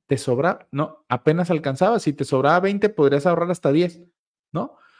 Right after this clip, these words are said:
Por naturaleza tendemos a aumentar nuestros ingresos. Entonces, lo clave es, por eso el sistema que nosotros tenemos como sistema de ahorro funciona porque se llama aplica el quítame lo que me lo gasto.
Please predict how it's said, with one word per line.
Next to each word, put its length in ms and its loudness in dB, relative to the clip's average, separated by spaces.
Por 200 2
naturaleza 680 2
tendemos 500 -6
a 40 -2
aumentar 360 -6
nuestros 320 -8
ingresos. 560 -10
Entonces, 360 0
lo 180 0
clave 360 2
es, 360 -8
por 160 2
eso 420 -2
el 220 0
sistema 560 -4
que 80 -6
nosotros 440 -6
tenemos 400 -8
como 240 -10
sistema 440 -4
de 60 0
ahorro 260 0
funciona 580 -4
porque 200 -10
se 140 -2
llama 240 -2
aplica 500 -6
el 160 -6
quítame 460 -10
lo 120 -8
que 120 -12
me 100 -8
lo 100 -4
gasto. 340 -6